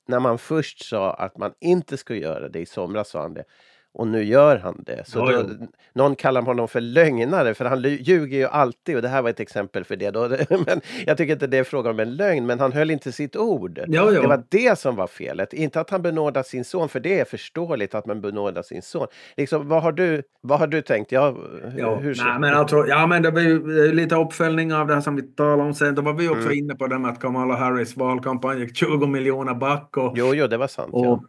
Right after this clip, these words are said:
Speaker 2: och jag, jag, jag tror ju att det här kommer att försämra han, liksom, längre fram, så är det en
Speaker 1: Mm.
Speaker 2: av de här grejerna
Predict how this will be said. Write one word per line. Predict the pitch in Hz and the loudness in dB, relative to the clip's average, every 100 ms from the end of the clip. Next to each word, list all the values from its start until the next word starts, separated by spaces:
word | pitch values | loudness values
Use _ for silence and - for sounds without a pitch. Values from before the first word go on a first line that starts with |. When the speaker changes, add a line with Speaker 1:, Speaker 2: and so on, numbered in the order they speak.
| - | -4
Speaker 2:
och | 117 | 0
jag, | 127 135 - | 2 2 0
jag, | 147 120 131 - | 0 0 0 -4
jag | - 139 | -2 -2
tror | - 127 156 175 | 0 -2 2 4
ju | 170 160 147 - - _ _ _ _ - | 4 4 2 -4 -20 _ _ _ _ -6
att | 135 131 | -4 -2
det | |
här | 131 | -2
kommer | 131 131 127 | 0 2 2
att | 123 113 | 2 -2
försämra | 117 127 123 120 | -4 -2 0 0
han, | 113 117 101 95 117 | 0 -4 -6 -10 -8
liksom, | 123 131 120 98 | -4 -2 -2 0
längre | 135 135 127 120 | 0 2 0 0
fram, | 139 135 123 | 0 0 0
så | 127 | 2
är | 120 | 2
det | 123 127 | 2 0
en | 143 139 | 0 0
Speaker 1:
Mm. | 135 | 0
Speaker 2:
av | 127 | -2
de | |
här | 123 | -4
grejerna | 120 127 127 123 123 123 | -2 0 0 0 -2 -2